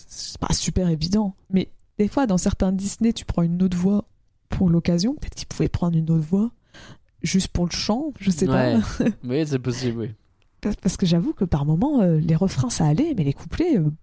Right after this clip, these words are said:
Speaker 1: pff, je pouvais pas te dire ce qu'ils chantaient. Je faisais,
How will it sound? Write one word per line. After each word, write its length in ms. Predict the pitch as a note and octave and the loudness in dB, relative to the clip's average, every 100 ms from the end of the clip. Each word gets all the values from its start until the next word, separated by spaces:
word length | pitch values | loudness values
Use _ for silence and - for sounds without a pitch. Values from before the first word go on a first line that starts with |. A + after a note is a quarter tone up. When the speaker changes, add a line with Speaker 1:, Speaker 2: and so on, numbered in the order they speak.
| - | -6
Speaker 1:
pff, 120 | - - - - - - _ | -6 -8 -20 -18 -18 -20 _
je 300 | - - E3 | -18 -6 -4
pouvais 240 | D#3 - D#3 | -4 -2 0
pas 120 | A#3 | 0
te 140 | - | -2
dire 240 | G#3+ - B3 | -2 0 -2
ce 80 | - | 0
qu'ils 140 | F3 | -2
chantaient. 360 | - E3 C#4 E4 | 0 0 0 0
Je 80 | - | 0
faisais, 680 | E3 D3 D3 D3 C#3+ C#3+ | 2 2 4 4 4 2